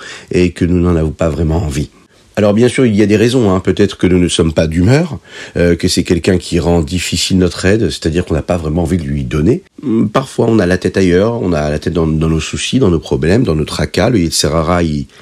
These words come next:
nous embrouille un petit peu l'esprit, on est dans son brouillard là, et puis, euh, du coup, on n'a pas du tout envie de penser à l'autre, hein, et à lui donner quelque chose. Ça nous déconcentre de notre concentration de soucis. Chas v'shalom. Bon, eh bien, dans ces cas-là,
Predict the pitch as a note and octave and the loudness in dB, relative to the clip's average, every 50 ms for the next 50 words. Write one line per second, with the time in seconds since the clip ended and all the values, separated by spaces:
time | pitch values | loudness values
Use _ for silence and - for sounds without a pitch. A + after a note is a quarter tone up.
0 | - - - - D#2+ D#2 D#2+ F2+ E2+ D#2+ G2+ A2+ G#2+ F2+ E2+ - - - F#2 E2+ | -20 -10 -6 -4 -2 0 0 0 2 2 2 2 2 2 0 -2 -4 -2 0 0
1 | E2 E2 - - - - A2+ B2+ C3+ B2 F2+ D#2 D#2+ D#2+ - - E2+ E2 D#2 D2 | 0 0 -2 -6 -6 -2 0 2 2 2 2 2 0 -2 -2 -2 -2 -2 -2 -2
2 | E2+ E2+ F#2 E2+ G2 A2 A#2 A2 A2 A2 B2 B2+ - - - - - - A#2+ A2+ | 0 0 2 2 2 2 0 0 0 0 0 -2 -2 -6 -8 -6 -2 0 2 2
3 | B2+ C#3+ - - - - A2 G#2+ G2 A#2 A2+ G2+ G2+ - - C3+ - B2 G2 F#2 | 2 0 -2 -4 -4 -2 0 2 2 2 0 -2 -2 0 0 0 2 4 4 4
4 | D#2+ D#2+ - - G2+ G2 F2+ F#2+ E2 - - F2+ F#2 D#2+ - A2 A2+ - - D#2 | 2 0 -2 -2 -2 -2 -2 -4 -6 -4 -4 -2 -2 0 0 -2 -4 -4 -6 -6
5 | C#2+ - - E2+ C#2+ D2 F#2+ G#2 F2+ - - - F2+ G#2 F#2+ D2+ D2+ D2+ D2+ D2 | -4 -2 -2 -2 0 2 2 0 0 -2 -4 -2 -2 0 0 0 0 0 -2 -2
6 | D2+ D#2 C2+ D#2+ D#2 F#2 - D2+ C2+ - C#2+ - - C#2 C#2 C2 A#1+ - - - | -4 -2 -2 0 0 0 -2 -4 -6 -6 -8 -8 -6 -6 -6 -6 -6 -8 -12 -14
7 | - - - - - F2+ F#2 F#2+ F#2+ F2+ E2+ F2+ F#2 - G#2 G2 - - F2+ E2 | -10 -6 -2 0 2 2 4 4 2 2 2 2 0 0 -2 -2 -2 -2 -2 -2
8 | - - D2+ C#2+ D2+ D#2 D#2 C#2+ - - - - D2+ D2 - - F2 - - G#2 | -4 -4 -4 -2 -2 -2 -2 -4 -6 -10 -8 -4 -4 -4 -2 -2 -4 -2 -2 -2
9 | G2 - - G2 F#2+ - - F2+ E2+ - - - G#2 F#2 E2+ D#2 - - F2 - | -2 0 -2 -4 -4 -2 -4 -4 -4 -4 -2 -2 -2 0 -2 -2 -4 -4 -4 -2
10 | - - E2 D#2 - - - - _ - - C#2 B1+ C#2+ D2 - - C#2 C#2 C2+ | -2 -2 -2 -2 -4 -6 -14 -20 _ -6 -6 -4 -2 -2 -2 0 0 0 0 -2
11 | B1+ A1+ G#1 - _ _ - - D#2+ D#2+ C#2+ - - - D2 C#2 B1+ - - - | -2 -4 -8 -12 _ _ -4 -2 -2 -2 -2 -4 -6 -6 -4 -4 -4 -6 -8 -14
12 | - - - - C2+ A#2+ B2 - G2+ - - - - F#2 B2+ D#3 | -14 -12 -8 -4 -4 -2 -2 -2 -4 -6 -6 -4 -4 -4 -4 -4